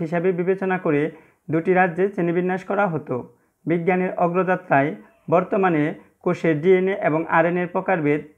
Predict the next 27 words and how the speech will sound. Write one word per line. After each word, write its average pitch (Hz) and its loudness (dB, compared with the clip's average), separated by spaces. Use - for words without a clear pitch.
জীবদেহে 175 0
কোষের 180 -4
বৈশিষ্ট্য, 170 -2
কোষের 175 -2
সংখ্যা 185 2
ও 160 2
খাদ্যাভ্যাসের 180 0
তথ্য 175 -4
উপাত্তের 185 -2
উপর 185 -2
ভিত্তি 160 -2
করে 151 0
আরএইচ 175 4
হোয়েটেকার 165 2
উনিশশো 175 -2
ঊনসত্তর 190 -4
সালে 170 0
জীবজগৎকে 180 -2
পাঁচটি 180 -2
রাজ্যে 175 0
বা 151 6
ফাইভ 165 2
কিংডমে 175 0
ভাগ 151 0
করার 190 2
প্রস্তাব 190 -2
করেন। 135 0